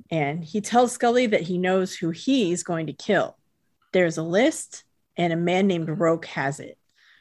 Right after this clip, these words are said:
So he lets her go, and she looks at him, and we see that he's wearing a prison guard uniform.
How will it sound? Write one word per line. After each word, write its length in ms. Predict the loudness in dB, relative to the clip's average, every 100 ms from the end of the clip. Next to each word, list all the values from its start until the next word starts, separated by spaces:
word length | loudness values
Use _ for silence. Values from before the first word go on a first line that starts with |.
| _
So 180 | 2 6
he 100 | 8
lets 200 | 8 6
her 60 | 4
go, 340 | 6 6 6
and 120 | 4 0
she 120 | 0
looks 260 | 0 0
at 80 | -2
him, 220 | 2 0 0
and 140 | -2
we 80 | -2
see 160 | 0
that 80 | -2
he's 240 | -2 -4 -2
wearing 240 | 0 0
a 60 | 0
prison 320 | 2 4 4
guard 200 | 4 2
uniform. 640 | -4 -6 -6 -6 -8 -12